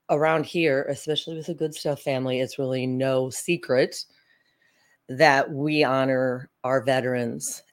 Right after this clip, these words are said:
and our Gold Star families every second of every day because of the fact that we get to do exactly what we're doing now. We get to speak freely. We get to, um, live the lives, uh, that we do, quite frankly, because of the freedom that we've been given.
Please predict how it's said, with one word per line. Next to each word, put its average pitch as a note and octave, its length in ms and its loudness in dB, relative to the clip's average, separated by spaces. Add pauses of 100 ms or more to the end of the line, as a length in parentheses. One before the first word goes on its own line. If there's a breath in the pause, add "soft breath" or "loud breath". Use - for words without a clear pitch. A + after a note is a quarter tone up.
and C3+ 140 -4
our C3 100 -4
Gold B2+ 240 -2
Star B2 240 -2
families A#2+ 400 -2
every A#2 280 -2
second C#3+ 420 -2
of B2 100 0
every A#2+ 280 -2
day A2 520 -8
because D#3+ 380 2
of D3 120 2
the D#3 100 -2
fact B2+ 320 -2
that B2+ 100 -2
we B2+ 80 -4
get B2 220 -4
to C#3+ 80 -4
do C#3+ 180 -2
exactly C#3 400 2
what B2 160 0
we're C3 100 -2
doing A#2+ 300 -2
now. A2+ 140 0
We A2 120 0
get A#2+ 180 -6
to B2 80 -12
speak A#2 300 -10
freely. E3+ 520 -6 (480 loud breath)
We C3 120 -2
get C3 280 -2
to, A#2+ 440 -2
um, B2 280 -20 (100)
live F3 320 4
the G#3 100 8
lives, F3 760 0 (560)
uh, E3 100 -2
that E3+ 160 6
we D#3 80 0
do, D3 480 4 (400)
quite F3+ 260 6
frankly, D#3+ 380 2
because C#3 360 -4
of C#3+ 120 -4
the C#3 100 -2
freedom C3+ 440 -2
that B2 180 -4
we've B2 300 -8
been A#2+ 260 -2
given. A#2 400 -2